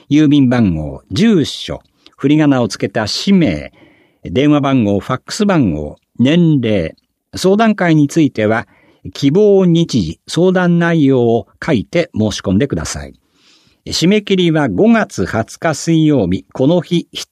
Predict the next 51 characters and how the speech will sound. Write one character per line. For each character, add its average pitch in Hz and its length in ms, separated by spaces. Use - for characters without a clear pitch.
着 170 300
で 131 120
す。 - 180
定 185 220
員 170 200
に 156 120
達 - 260
し 220 140
な 208 140
い 190 100
場 156 200
合、 139 40
二 214 220
十 139 260
一 87 220
日 143 260
木 127 360
曜 202 260
日 175 120
以 208 220
降 139 300
に 123 200
電 131 260
話 139 120
で 175 100
受 101 180
け 87 40
付 - 160
け 71 40
ま 78 120
す。 - 180
場 127 180
所、 - 260
ま 127 120
た 117 120
お 101 60
問 151 220
い 143 80
合 139 100
わ 120 60
せ 127 140
先 117 340
は、 135 260
郵 139 200
便 135 220
番 120 200
号 90 300
一 190 440
一 151 280
零 156 300
の 147 180